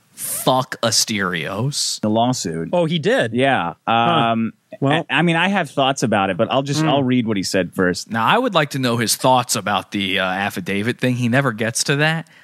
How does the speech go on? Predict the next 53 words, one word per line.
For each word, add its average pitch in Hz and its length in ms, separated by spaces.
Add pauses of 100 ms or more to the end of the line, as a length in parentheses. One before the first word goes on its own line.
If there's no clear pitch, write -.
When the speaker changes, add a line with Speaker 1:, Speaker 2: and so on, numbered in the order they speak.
(180)
Speaker 1:
I 110 100
would 185 220
like 165 180
to 131 80
know 123 200
what 107 120
his 98 180
thoughts 143 440
are 85 300
on 85 180
that. 85 280 (360)
Speaker 2:
It's 160 180
interesting. 147 540
I 147 100
never 160 280
thought 131 220
he 123 80
would 113 100
do 117 160
anything 113 300
like 95 160
this. 101 420 (680)
Speaker 3:
Well 160 380
Speaker 2:
But 190 100
it 185 80
must 190 280
have 180 80
gotten 139 240
tiring 165 520
just 135 200
seeing 160 220
the 143 80
same 160 640 (200)
report 160 420
this 151 180
guy, 127 200
report 131 460
this 127 180
guy, 127 180
report 123 400
this 131 160
guy 117 260
every 131 260
day, 123 320
mul-, 120 200
like, 110 160 (640)
twenty, 147 400
thirty 131 360
times 123 320
a 214 40
Speaker 3:
I 233 80
Speaker 2:
day. 139 100
Speaker 3:
guess. 95 400